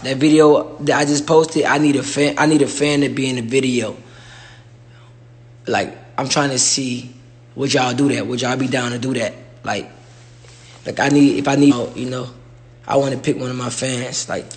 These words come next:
as a lead, as a lead girl. I think that'd be, I think, I think that'd be hard. And shout out to Nikki too, man. It's,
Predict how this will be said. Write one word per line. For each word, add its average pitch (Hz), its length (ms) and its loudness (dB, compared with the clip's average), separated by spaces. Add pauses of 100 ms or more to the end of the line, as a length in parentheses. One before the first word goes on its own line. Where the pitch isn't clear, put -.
(260)
as 127 160 -2
a 117 60 -2
lead, 135 480 0
as 123 140 -4
a 120 40 -4
lead 131 300 0
girl. 127 400 -2 (2000)
I 151 100 4
think 156 220 4
that'd 143 200 4
be, 135 40 -4 (140)
I 139 80 -4
think, 113 260 -6 (460)
I 120 80 -2
think 147 200 2
that'd 127 160 0
be 120 120 -6
hard. 123 420 -4 (2750)
And 156 100 -6
shout 165 300 2
out 151 140 -2
to 143 80 -10
Nikki 147 340 -10
too, 143 220 -10
man. 131 260 -14
It's, - 320 -20